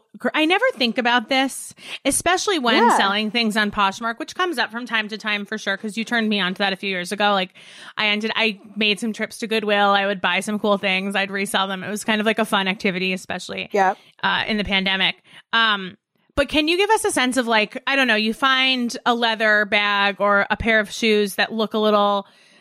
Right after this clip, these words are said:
Speaker 1: you know, pre-loved, for sure worn, and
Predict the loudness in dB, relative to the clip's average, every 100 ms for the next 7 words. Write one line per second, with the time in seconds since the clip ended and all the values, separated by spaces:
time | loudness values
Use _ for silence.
0 | _ 0 0 0 0 2 4 4 4 2
1 | -2 -2 2 2 2 2 4 4 4 0
2 | -2 0 2 4 2 0 -4 -10 -20 -20
3 | _ _ _ _ _ _ -2 0 0 0
4 | -2